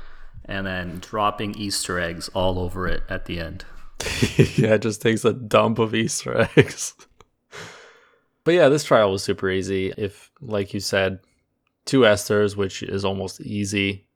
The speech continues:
Speaker 2: to get, even one Esther, I think, could beat it as long, as long as you have a physical cover tank with full dodge, you're set. Like, he only does really physical damage, and his magic damage is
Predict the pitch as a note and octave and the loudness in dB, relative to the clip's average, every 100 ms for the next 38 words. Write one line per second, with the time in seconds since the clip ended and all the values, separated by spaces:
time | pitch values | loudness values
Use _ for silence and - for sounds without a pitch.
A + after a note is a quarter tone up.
0 | - A2+ G2+ F#2+ F#2 A2 A#2 G2+ F#2+ F#2+ | -10 0 4 4 2 0 -2 0 -2 -2
1 | F#2 - G2 F#2+ F#2 G2 F#2+ G2+ G2+ F#2+ | -2 -2 0 0 -2 -6 -6 -6 -4 -2
2 | G2 G2 G2 F#2 F#2 - - _ B2 F#3+ | 0 -2 -4 -8 -10 -20 -20 _ -2 2
3 | G3 G3 A#2+ - G#2 G#2 G#2+ G2+ F2+ F#2 | 4 6 4 4 2 2 -2 -2 -4 -4
4 | F#2 G2+ G#2+ C3 G2 - F2+ F2+ F#2 F2+ | -6 -6 -6 -4 -6 -4 -6 -4 -4 -2
5 | G#2 - - A2 F#2+ - F2+ E2 E2 F2+ | -4 -6 -6 -2 -2 0 -2 -2 -6 -6
6 | - G#2 A#2 A2+ G2 F#2 F#2 - - F#2 | 0 2 2 2 2 2 -2 -4 -6 -4
7 | F#2 - G#2 G2 - F#2+ F#2+ F#2+ F#2+ F#2+ | -4 -2 -2 -2 -4 -2 -2 -2 -6 -6
8 | F2+ F#2 G2 F#2 F#2+ F#2 G2+ G2 F#2+ F#2+ | -8 -8 -6 -6 -6 -6 -6 -4 -6 -8
9 | F#2+ | -12